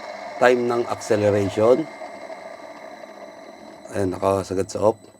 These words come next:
O, sagad sa zero. Ganda. Ngayon, ito yung forward na ikot niya. Ayon sa B F D natin.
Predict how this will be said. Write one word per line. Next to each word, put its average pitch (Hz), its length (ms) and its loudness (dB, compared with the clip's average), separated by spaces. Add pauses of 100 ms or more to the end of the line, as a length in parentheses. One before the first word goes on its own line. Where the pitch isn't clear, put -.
(180)
O, 101 160 2
sagad 98 240 2
sa 98 320 -2
zero. 98 400 2 (1300)
Ganda. 104 400 -4 (2250)
Ngayon, 113 320 6
ito 113 200 -2
yung 123 280 6 (200)
forward 107 520 6
na 98 80 -2
ikot - 320 -2
niya. 95 200 -2 (600)
Ayon 107 320 2
sa 101 80 2
B 90 160 -2
F 87 80 -8
D 92 160 -8
natin. 85 400 -6